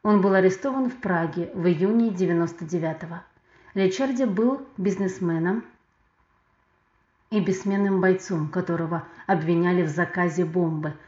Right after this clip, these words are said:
которая была заложена на Виа Кристаллине в районе Санита в девяносто восьмом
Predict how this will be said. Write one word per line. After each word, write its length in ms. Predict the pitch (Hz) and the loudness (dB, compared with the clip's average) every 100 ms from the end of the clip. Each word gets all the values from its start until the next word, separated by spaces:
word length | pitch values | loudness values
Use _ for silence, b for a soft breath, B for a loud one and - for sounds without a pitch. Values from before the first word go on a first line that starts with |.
| B - | B -4
которая 380 | 175 165 160 | -2 0 0
была 180 | 156 165 | 0 0
заложена 640 | 165 165 156 156 170 196 214 | 2 0 0 -2 0 0 0
на 160 | 208 | 0
Виа 380 | 160 165 170 165 | 0 0 0 -2
Кристаллине 760 | 160 170 - 165 156 190 233 | -4 -12 -8 -6 -4 -2 -2
в 80 | 214 | -2
районе 400 | 180 165 180 190 | -2 0 0 -2
Санита 600 | 185 - 185 180 156 160 | -4 -4 0 0 -2 -6
в 100 | 156 | -10
девяносто 580 | 156 160 165 175 175 185 | -8 -4 -2 -2 -4 -6
восьмом 520 | 175 170 175 156 160 | -6 -6 -6 -6 -6